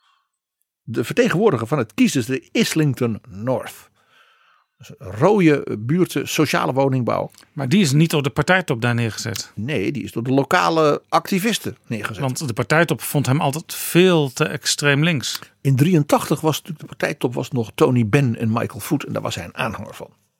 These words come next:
Speaker 2: Ah, ja, natuurlijk.
Speaker 1: En hij was een van de jonge activisten in de partij.
Speaker 2: Ja, Michael Foot werd, werd als heel links gezien, maar die,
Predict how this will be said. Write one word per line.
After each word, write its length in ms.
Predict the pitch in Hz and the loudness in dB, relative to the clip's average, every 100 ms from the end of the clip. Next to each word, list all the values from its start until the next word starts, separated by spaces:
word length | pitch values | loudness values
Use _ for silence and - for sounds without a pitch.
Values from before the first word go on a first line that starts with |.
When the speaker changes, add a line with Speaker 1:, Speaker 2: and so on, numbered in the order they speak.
| - | -10
Speaker 2:
Ah, 100 | 127 123 135 127 | 0 4 4 4
ja, 160 | 107 101 | 2 0
natuurlijk. 480 | 107 127 107 98 - _ | -2 -2 -4 -6 -16 _
Speaker 1:
En 120 | 131 | -4
hij 100 | 123 | 0
was 160 | 127 - | 0 0
een 100 | 120 | -4
van 120 | 120 | -2
de 80 | 120 | 2
jonge 220 | 127 104 | 2 2
activisten 500 | - - 101 170 - | -2 -10 -4 -4 -4
in 60 | - | -10
de 60 | - | -12
partij. 220 | 120 143 | -4 -2
Speaker 2:
Ja, 140 | 117 - - | -4 -12 0
Michael 280 | 147 170 | 0 0
Foot 180 | - 202 | 2 2
werd, 300 | 160 156 - 151 | 2 0 -6 -2
werd 320 | 160 - - - _ | -2 -2 -10 -16 _
als 220 | 147 123 | -4 0
heel 140 | 151 | 2
links 320 | 147 160 180 | 2 2 0
gezien, 300 | - 180 190 | -2 0 2
maar 300 | 170 151 165 | 2 2 0
die, 160 | 143 | -6